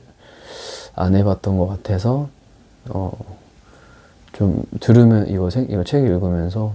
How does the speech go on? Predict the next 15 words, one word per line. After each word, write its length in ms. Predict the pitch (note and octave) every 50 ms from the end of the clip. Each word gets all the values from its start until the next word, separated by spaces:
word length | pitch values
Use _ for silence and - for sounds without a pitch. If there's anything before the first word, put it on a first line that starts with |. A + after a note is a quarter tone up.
| G#2+ -
이거, 140 | G2 F#2+ F#2
이분은 500 | F#2 F#2+ G2+ G#2+ G#2 G2+ G2 F#2+ F2 E2+
암송을 440 | - F2+ G2 G2 G#2 G2+ G2 F#2+ F2+ E2+
거의, 300 | - F#2+ F#2 F#2 F#2+ - - - - _ _ -
이 180 | - F2+ E2+ F#2 A2 - _
목표는 800 | - G2 G2+ G#2 G#2 - - - C#3 C3 B2 B2 A#2 A2 G#2 - - -
이 200 | F2+ F#2 F2+ F2
성경 340 | G#2 B2 C#3 D3 D3+ C3+
전체를 560 | A#2 - G2 G2 G#2+ - B2 B2 A2+ A2 G2+ E2+
암송하는 540 | E2+ F#2+ G2+ A2 A2 G#2+ G#2+ A2 G2+ G2+
게 200 | F#2 F#2+ F2 F2
이 160 | D#2+ E2+ F2+ F2+
목사님의 480 | G2 F#2 - - G2 G#2 G2+ G2 F2+ D#2
목표고, 560 | E2 F2 - - F2+ E2+ - - F#2+ F#2 G#2+ - - - - - - - - - - - - - -
이, 60 | -